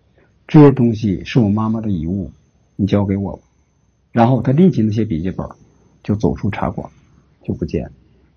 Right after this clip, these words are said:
那么，我也明白了，这个女儿刘木美啊，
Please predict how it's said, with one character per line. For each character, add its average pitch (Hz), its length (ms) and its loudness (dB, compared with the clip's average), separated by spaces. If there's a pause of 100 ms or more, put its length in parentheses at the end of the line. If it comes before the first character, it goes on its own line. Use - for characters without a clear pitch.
(1000)
那 131 160 6
么， 101 200 0 (960)
我 117 140 4
也 113 100 2
明 87 240 -4
白 98 100 -4
了， 76 200 -8 (1500)
这 185 100 6
个 185 80 10
女 113 200 6
儿 139 160 2
刘 139 160 2
木 139 160 2
美 104 140 -2
啊， 80 320 -8